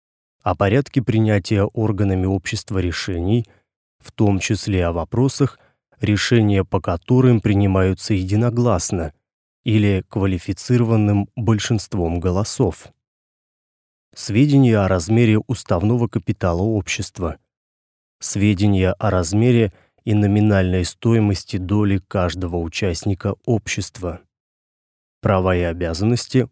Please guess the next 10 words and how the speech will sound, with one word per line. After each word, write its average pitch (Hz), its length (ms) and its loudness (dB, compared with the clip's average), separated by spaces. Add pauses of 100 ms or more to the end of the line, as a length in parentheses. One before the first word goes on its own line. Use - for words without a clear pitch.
(120)
участников 101 880 -4
общества. 101 640 -6 (920)
Сведения 101 720 2
о 85 100 -2
порядке 101 640 0 (320)
и 113 80 -2
последствиях 107 1080 0
выхода 107 500 0
участника 98 680 -2
общества 107 760 -2